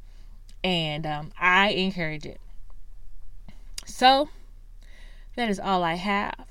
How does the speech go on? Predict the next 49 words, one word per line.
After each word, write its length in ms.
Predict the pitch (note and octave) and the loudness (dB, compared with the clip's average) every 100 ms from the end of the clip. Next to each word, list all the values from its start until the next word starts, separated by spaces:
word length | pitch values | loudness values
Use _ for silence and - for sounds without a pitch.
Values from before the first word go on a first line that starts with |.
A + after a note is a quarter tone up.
| - | -10
This 220 | F3 F3 | -6 -6
ex-, 320 | E3 - - - | -6 -8 -10 -8
this 160 | F3+ - | -8 -4
episode, 640 | G3 F#3+ G3 E3+ E3 D#3+ | -6 -4 -4 -2 -2 -6
as 120 | - | -6
far 100 | F3 | -2
as 100 | E3+ | -2
I 140 | E3+ F3 | 0 -2
can 180 | E3 | -4
see, 540 | D#3+ - D3 C#3+ C#3+ - - | -10 -8 -8 -8 -10 -10 -6
I'm 140 | D#3 | -4
looking 160 | D#3 D3 | -4 -6
at 80 | |
these 200 | D3 C#3+ | -10 -10
minutes, 380 | D3 D#3 D3 C#3+ | -8 -8 -8 -12
are 140 | - C3+ | -12 -10
ext-, 280 | - - - | -10 -12 -8
is 160 | D#3 | -8
extremely 460 | D3+ - E3+ E3 F3 | -6 -6 -4 -4 -2
long. 540 | F3 D#3 D3 D3+ D#3+ D#3+ - - - - | -2 -2 -4 -4 -6 -10 -14 -16 -16 -16
So 180 | - E3+ | -8 -4
I'm 120 | D#3 | -2
gonna 100 | D#3+ | -2
have 220 | E3 D#3 | -4 -8
to 260 | E3+ D#3 D3+ - | -10 -10 -12 -10
insert 340 | D#3+ D#3+ E3 D3+ | -8 -6 -6 -6
some 180 | D3+ | -8
breaks 380 | C#3+ D#3+ D#3 - | -6 -6 -6 -8
in 80 | E3 | -6
here, 300 | E3 D#3 D#3 | -4 -4 -6
but 240 | C#3+ C#3+ - | -8 -10 -8
oh 120 | E3+ | -6
my 260 | D#3+ C3+ - | -6 -6 -12
goodness. 480 | - D#3 - - - - - - - - | -10 -10 -10 -12 -14 -18 -18 -16 -16 -4
Um, 560 | E3+ D#3 D3+ C#3+ - - | 0 0 0 -4 -8 -10
yeah. 380 | D#3+ E3+ E3+ - - - - - | -6 0 0 -2 -10 -18 -16 -6
So 340 | - G3+ F#3+ | 2 4 4
at 120 | F3 | 0
the 140 | E3+ G3 | -2 -2
end 100 | B3 | 0
of 80 | G#3+ | 2
this, 300 | F3+ F3+ - | 2 0 -4
I'll 220 | D#3 E3+ | -4 -2
just 240 | F3+ F3+ | -2 -4
say 240 | - D#3 D#3+ | -2 -2 -2
thank 200 | D#3+ E3 | -6 -8
you 60 | |
for 160 | E3 D#3+ | -8 -6
listening. 540 | F3 B3 - C4 C#4+ | -2 -2 -4 -6 -8